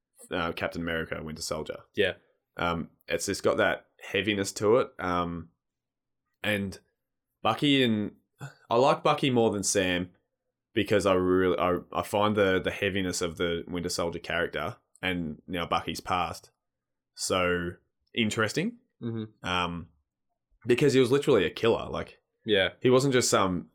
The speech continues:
Speaker 1: silly villain who, uh, you know, goofed around for ages or, you know, killed, uh, wiped out a,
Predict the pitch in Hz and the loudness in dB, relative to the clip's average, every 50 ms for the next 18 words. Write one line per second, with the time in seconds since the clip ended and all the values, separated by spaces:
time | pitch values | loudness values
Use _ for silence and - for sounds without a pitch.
0 | _ _ _ _ - - - - - - 110 98 95 87 87 92 92 92 87 80 | _ _ _ _ -12 -8 -4 -2 2 2 4 4 4 2 2 2 2 2 0 -2
1 | 80 80 - _ _ _ _ _ _ _ _ _ _ _ _ - - 98 92 90 | -4 -6 -10 _ _ _ _ _ _ _ _ _ _ _ _ -2 0 2 2 4
2 | 87 87 87 87 85 82 80 80 - _ _ _ _ _ _ _ _ _ - 120 | 4 4 4 4 4 2 2 0 -2 _ _ _ _ _ _ _ _ _ -20 -18
3 | - - 95 95 85 85 82 82 - 95 90 - - 82 82 82 92 90 - - | -14 -8 -6 -4 -2 -2 -2 0 0 0 0 0 -2 -2 0 0 0 -2 -2 -2
4 | 76 71 65 71 73 76 - 53 65 69 73 73 73 - _ _ _ _ _ _ | -2 -2 -2 -4 -6 -6 -6 -4 -4 -2 -2 -4 -6 -8 _ _ _ _ _ _
5 | _ _ _ _ _ _ _ - 95 90 80 78 73 - _ _ _ _ _ _ | _ _ _ _ _ _ _ -4 -2 0 0 0 -2 -4 _ _ _ _ _ _
6 | _ - - - 95 92 92 87 85 - - - 85 85 85 85 - - 69 92 | _ -4 0 2 2 2 2 0 -2 -6 -6 -4 -4 -2 -2 -2 -4 -4 -2 0
7 | 92 90 85 - - 92 85 80 80 78 73 | 0 0 0 0 0 0 2 2 0 0 -2